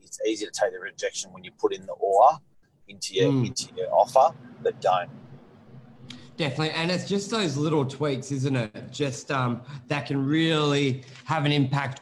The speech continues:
Speaker 2: on the negotiation as well. Especially like the, just that simple trick in the book, when you're booking an appointment, you give two times and you make it, even if you've got the whole day free,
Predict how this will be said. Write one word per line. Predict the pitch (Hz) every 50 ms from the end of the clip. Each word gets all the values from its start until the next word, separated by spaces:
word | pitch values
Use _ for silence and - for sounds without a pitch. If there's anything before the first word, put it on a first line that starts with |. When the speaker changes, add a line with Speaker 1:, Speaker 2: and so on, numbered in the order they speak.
| - -
Speaker 2:
on | 143 143 143
the | 135
negotiation | 127 127 123 117 131 131 127 123 - - 139 135 123 127 123 - - 127 123 120 110 101 - - - - 131 104 -
as | 123 120 123 117 101 98
well. | 110 127 120 120 113 - - - -
Especially | - - 208 208 214 226 220
like | 190 175 170 131 - - - - -
the, | 143 147 143 139 - - - - - - -
just | - 170 -
that | - 151 143 -
simple | - 156 131 139
trick | 131 131 151 156 131
in | 135
the | 131 120
book, | 110 147 147 143
when | 156 143 135
you're | 131 127
booking | 131 151 - - 139 131
an | 131 123 120
appointment, | 117 - 123 139 160 175 170 151 131 107 - - - - - - - - -
you | - 143 143 139
give | 127 - - - 160 160 151 127 123 -
two | - 175 165
times | - - 139 135 139 147 139 113 104 - 131
and | 131
you | 131 131
make | 135 135 139 131
it, | - -
even | 147 170 165 180
if | 175 143 131
you've | 156 143 131
got | 160 131
the | 127 127
whole | 123 - 139 131 123
day | 113 131 120 113
free, | - - 151 147 135 135 127 -